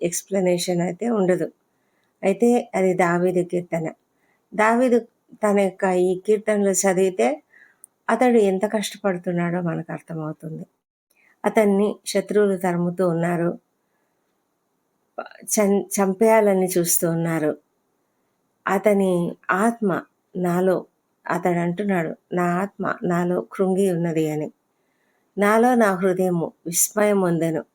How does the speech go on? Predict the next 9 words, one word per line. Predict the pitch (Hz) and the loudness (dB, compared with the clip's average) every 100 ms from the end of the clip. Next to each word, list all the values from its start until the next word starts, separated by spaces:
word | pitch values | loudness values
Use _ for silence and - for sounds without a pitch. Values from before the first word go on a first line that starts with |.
| _ _ _ _ _ _ _ _ _ _ _ _ - | _ _ _ _ _ _ _ _ _ _ _ _ -2
అని | 220 247 196 185 208 | 2 4 2 0 0
చెప్తూ, | 185 - 233 262 233 - - - | -2 -2 -2 0 -2 -6 -8 0
అంత | 214 240 269 | 0 2 0
కృంగుదలలో | 254 214 202 196 190 185 180 | 0 2 2 2 2 2 2
కూడా | 170 175 165 160 180 - | 0 0 0 -4 -8 -6
అతడు | 170 165 156 165 - _ _ _ _ - | 0 0 0 -6 -12 _ _ _ _ 0
పూర్వదినములు | 208 202 180 175 170 165 | 4 4 4 0 0 -2
జ్ఞాపకం | 156 165 165 170 165 160 | -2 -4 -4 -10 -10 -6
చేసుకుంటూ | 160 - 160 160 202 | -8 -6 -6 -4 -6